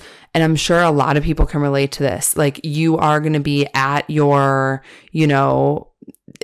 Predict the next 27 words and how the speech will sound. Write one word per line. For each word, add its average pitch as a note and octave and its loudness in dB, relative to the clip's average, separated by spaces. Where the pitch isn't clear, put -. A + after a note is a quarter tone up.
counter D3+ 2
at D3 2
night D3 0
cooking D#3+ -2
dinner, D3 0
and C#3+ -2
you're C#3+ -2
thinking C#3+ -4
about C#3 0
all C3+ 0
the C#3+ -8
things C#3 -4
that - -6
you C#3+ -6
still C#3 -2
need C3+ -2
to C3+ -6
do C3 -4
tomorrow, A#2+ -4
all D3 4
the C#3+ 0
things C#3+ -2
that - -8
you C#3+ -4
didn't C3+ -6
get C#3+ -8
done. B2 -6